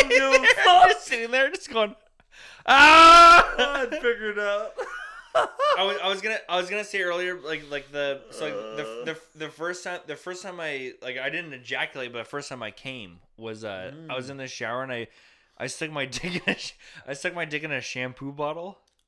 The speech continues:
Speaker 2: Really?
Speaker 1: Yeah, and I was like, I was like,
Speaker 2: Ooh.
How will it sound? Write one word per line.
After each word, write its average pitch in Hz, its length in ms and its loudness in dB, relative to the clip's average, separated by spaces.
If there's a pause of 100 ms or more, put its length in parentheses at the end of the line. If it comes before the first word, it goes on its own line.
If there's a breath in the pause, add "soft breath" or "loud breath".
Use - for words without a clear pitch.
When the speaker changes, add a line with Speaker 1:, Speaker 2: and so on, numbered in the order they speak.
(200)
Speaker 2:
Really? 120 460 -20
Speaker 1:
Yeah, 127 320 -10 (140)
and 120 100 -12
I 117 160 -8
was 113 80 -12
like, 120 140 -12
I 113 60 -12
was 113 120 -12
like, 104 160 -14 (1400)
Speaker 2:
Ooh. 131 320 -20